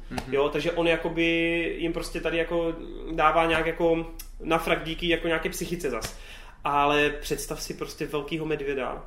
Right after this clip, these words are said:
Speaker 2: který jako jim bude zatápět. V takhle jako relativně, eh, reálně ukotveným snímku. Bude to divný, podle mě.
Speaker 1: Nemusí. Právě třeba ve Stranger Things to dobře zvládnuli. Jako, že furt se k tomu vracím, ale,
Speaker 2: <laughs> Stranger
Speaker 1: eh,
Speaker 2: Things.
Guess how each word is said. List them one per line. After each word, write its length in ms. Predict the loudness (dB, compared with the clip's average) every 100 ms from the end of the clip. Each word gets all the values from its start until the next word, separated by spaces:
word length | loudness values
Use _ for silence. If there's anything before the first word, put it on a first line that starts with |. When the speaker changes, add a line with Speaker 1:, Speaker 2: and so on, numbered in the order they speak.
| -14
Speaker 2:
který 360 | -12 -6 -2 -2
jako 160 | -2
jim 80 | -4
bude 120 | -2 -4
zatápět. 540 | -2 -4 -2 -6 -8
V 160 | -14 2
takhle 280 | 4 6 6
jako 400 | 6 4 2 2
relativně, 720 | 2 4 4 4 2 2 0
eh, 640 | -2 -2 -2 -6 -12 -6 2
reálně 380 | 8 8 8 4
ukotveným 440 | -2 -2 0 0
snímku. 440 | -2 -2 -4 -10 -14 -18 -20 -20 -8
Bude 120 | -4 -2
to 60 |
divný, 300 | -4 -4 -4
podle 200 | -4 -8
mě. 120 | -8 -10 -8
Speaker 1:
Nemusí. 540 | -6 -4 -4 -4 -6 -8 -18 -8
Právě 200 | 0 2
třeba 200 | 4 4
ve 120 | 4 0
Stranger 360 | -2 -2 0
Things 240 | 2 2 0
to 60 |
dobře 180 | -2 -2
zvládnuli. 460 | 0 0 0 -2 0
Jako, 260 | 6 8
že 140 | 8 8
furt 200 | 6 10
se 60 | 12
k 60 |
tomu 180 | 12 12
vracím, 360 | 12 10 8 6 4 0 8 10
ale, 380 | 12 12 12 12 8 -6
Speaker 2:
<laughs> 120 | 0
Stranger 380 | 6 8 8 6 2
Speaker 1:
eh, 40 | 4
Speaker 2:
Things. 680 | 6 8 8 8 6 0